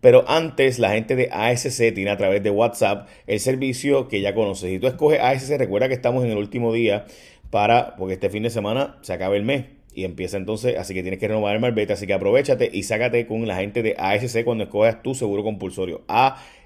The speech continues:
S C, tu compulsorio. Recuerda que son, están disponibles a través de WhatsApp ve-, siete, veinticuatro siete todos los días del año. Así que en vez de esperar a que alguien llegue y sabrá Dios cuánto tarde y qué sé yo,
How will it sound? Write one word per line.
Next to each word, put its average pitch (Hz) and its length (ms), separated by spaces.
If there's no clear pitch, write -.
S 113 240
C, 113 200
tu 131 160
compulsorio. 107 680
Recuerda 104 280
que 117 120
son, 139 420
están 110 420
disponibles 113 540
a 104 60
través 98 220
de 110 80
WhatsApp 117 540
ve-, 101 160
siete, 113 520
veinticuatro 98 480
siete 110 320
todos 104 260
los 117 140
días 101 220
del 113 140
año. 95 300
Así 101 200
que 107 300
en 92 160
vez 107 140
de 143 60
esperar 139 260
a 139 80
que 131 60
alguien 135 280
llegue 131 800
y 95 60
sabrá 113 260
Dios 120 160
cuánto 113 260
tarde 110 360
y 98 40
qué 107 100
sé 113 160
yo, 95 200